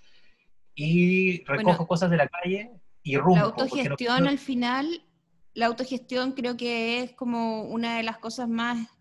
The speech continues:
Speaker 2: eh, importantes y liberadoras del arte. Lamentablemente debiera ser de otra forma, pero la, pero no queda otra.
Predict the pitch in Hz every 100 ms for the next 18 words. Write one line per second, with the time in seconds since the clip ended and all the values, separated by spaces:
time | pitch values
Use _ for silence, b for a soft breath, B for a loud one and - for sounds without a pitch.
0 | _ b b b b _ - 214 - 240
1 | 226 214 240 254 285 285 254 247 233 220
2 | 240 247 269 - - 233 220 262 254 214
3 | 208 208 214 214 240 254 254 269 269 269
4 | 262 262 262 262 254 254 254 320 302 254
5 | 233 240 233 233 226 - 226 226 226 220
6 | 240 254 254 269 262 214 214 214